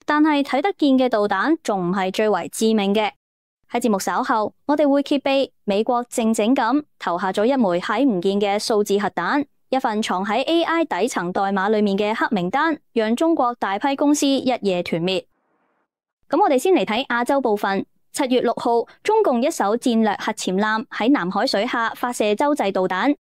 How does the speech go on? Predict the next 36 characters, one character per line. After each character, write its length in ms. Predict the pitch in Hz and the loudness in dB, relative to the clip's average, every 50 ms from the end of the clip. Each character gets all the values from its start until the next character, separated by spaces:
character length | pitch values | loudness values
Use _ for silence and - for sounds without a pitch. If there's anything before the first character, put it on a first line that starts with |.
| _ _ _ _ _ - | _ _ _ _ _ -4
台 100 | - 214 | -2 0
灣 220 | 214 262 330 370 | 2 2 2 2
國 100 | 359 - | 0 0
安 180 | - 294 320 330 | 0 0 2 4
會 200 | 285 208 214 233 | 4 4 2 2
最 180 | - 240 214 | 0 0 0
新 220 | 220 - 269 269 277 | 0 2 2 2 2
公 160 | 294 285 285 | 2 2 2
布， 260 | 269 214 196 196 - _ _ | 2 0 0 -2 -4 _ _
導 180 | - 240 214 | 0 0 2
彈 200 | 214 202 190 254 | 2 2 0 0
飛 180 | - - 359 339 | 0 2 4 4
越 80 | 294 208 | 4 4
咗 180 | - 185 180 208 | 2 0 0 0
菲 160 | - 311 302 | 0 0 2
律 60 | 254 202 | 2 0
賓 200 | - 269 269 269 | 0 2 2 2
嘅 80 | 233 190 | 2 2
領 140 | 175 175 214 | 0 0 0
空， 220 | - 302 302 302 - _ _ _ | 2 2 2 2 0 _ _ _
從 240 | - - 214 202 202 | -4 -2 0 2 2
呂 120 | 196 202 254 | 2 2 2
宋 200 | 302 277 277 254 | 2 2 2 4
島 120 | 220 277 | 2 2
上 220 | - 254 196 196 | 0 0 -2 0
空 140 | 226 262 262 | 0 0 2
飛 180 | 262 269 247 240 | 2 2 0 0
過。 260 | 226 196 185 180 - _ _ _ _ _ _ _ _ _ _ _ _ | 0 0 0 -2 -2 _ _ _ _ _ _ _ _ _ _ _ _
菲 160 | _ - 427 403 | _ -2 0 0
律 80 | 370 | 0
賓 280 | 302 294 349 359 370 370 | 0 0 0 0 0 0
係 220 | 349 - 240 220 | 0 -2 -4 -4
同 200 | 220 - 208 185 | -4 -4 -4 -2
美 200 | 180 185 190 202 | -2 -2 -2 -2
國 240 | 220 - 240 226 220 285 | -2 -2 -2 -4 -4 -6
簽 180 | - - 302 | -4 0 2